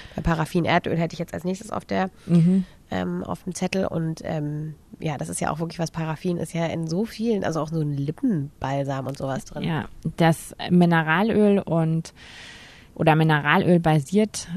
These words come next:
Speaker 2: ähm, oder Erdöl basiert, das ist halt einfach, dass es zum Beispiel in Lippenpflegeprodukten oder auch in, äh, Vaseline sehr, sehr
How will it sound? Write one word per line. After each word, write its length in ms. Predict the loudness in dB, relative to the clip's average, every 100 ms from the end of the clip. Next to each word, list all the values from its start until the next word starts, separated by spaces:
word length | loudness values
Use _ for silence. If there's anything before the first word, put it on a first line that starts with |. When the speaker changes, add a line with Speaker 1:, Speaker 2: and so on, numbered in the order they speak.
| -10 -4
Speaker 2:
ähm, 420 | 0 2 0 -2
oder 180 | -2 -2
Erdöl 380 | -2 -2 2 2
basiert, 520 | 2 2 2 -2 -2
das 180 | -4 -4
ist 200 | -8 -4
halt 180 | -2 -2
einfach, 420 | 0 0 0 -2 0
dass 360 | -2 -2 -4
es 400 | -6 -6 -10 -12
zum 160 | -4 0
Beispiel 320 | 2 0 2
in 100 | 2
Lippenpflegeprodukten 920 | 2 0 0 2 2 4 2 2 2 0
oder 520 | 2 2 4 4 4
auch 220 | 4 2
in, 320 | 0 2 4
äh, 460 | 4 4 2 2 0 0
Vaseline 960 | 0 2 2 0 4 4 6 4 0 -4 -20 -20 -20 -20 -20 -20 -20 -20 _ _ -14 -2
sehr, 400 | 2 4 2 0 -6
sehr 540 | -2 0 2 2 0